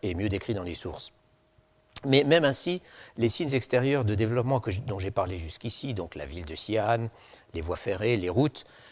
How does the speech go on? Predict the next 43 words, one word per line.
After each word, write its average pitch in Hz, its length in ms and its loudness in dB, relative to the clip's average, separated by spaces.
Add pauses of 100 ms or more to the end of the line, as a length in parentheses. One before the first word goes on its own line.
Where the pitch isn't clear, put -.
auxquelles 113 280 4
il 87 80 2
faut 92 140 -2
bien 85 140 -2
sûr 82 240 -4
ajouter 78 320 -6
les 78 180 -8
infrastructures - 760 -10
d'irrigation, 95 720 -2 (360)
mais 80 220 -8
ça 85 180 -6
j'en 73 140 -8
ai 80 140 -12
déjà 82 200 -10
parlé, 95 300 -2
je 80 100 -6
vais 87 60 -2
en 78 80 -4
reparler, 101 440 0 (540)
euh, 104 340 4
tout 139 140 -4
cela 339 380 8
est 123 100 6
loin 139 240 6
de 113 260 4
résumer, 107 560 0 (360)
de 120 300 4
tout 151 120 0
résumer. 87 460 0 (960)
Je 127 160 0
crois 180 160 6
qu'il 170 100 2
faut 170 220 8
aussi 151 240 4
tenir 147 280 0
compte - 380 -2 (200)
d'éléments 131 380 2
plus - 160 -6
difficiles 127 440 0
à 107 40 4
mesurer 104 360 0
avec 98 180 -4
précision, 113 580 -2